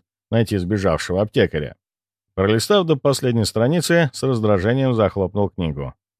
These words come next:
Ничего не подходило. Уже хотел вернуться в кровать, но тут вспомнил про Хана. Нарантуя говорила, что если я помогу ему, он наградит меня. О какой награде идет речь?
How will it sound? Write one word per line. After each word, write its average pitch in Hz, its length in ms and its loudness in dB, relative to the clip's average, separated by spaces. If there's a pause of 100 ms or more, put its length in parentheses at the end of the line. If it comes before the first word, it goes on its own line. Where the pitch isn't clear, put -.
(320)
Ничего 147 340 2
не 113 80 4
подходило. 98 720 0 (560)
Уже 131 220 0
хотел 160 340 2
вернуться 156 440 0
в - 60 -2
кровать, 180 440 2
но 110 120 0
тут 180 240 -2
вспомнил 120 460 0
про 135 200 0
Хана. 76 440 -4 (880)
Нарантуя 113 540 0
говорила, 139 440 2
что - 160 -2
если 131 280 0
я 120 80 4
помогу 131 420 2
ему, 90 460 2
он 95 180 0
наградит 120 520 2
меня. 82 360 -2 (420)
О 82 120 -4
какой 120 280 -2
награде 180 520 2
идет 135 240 0
речь? 107 340 0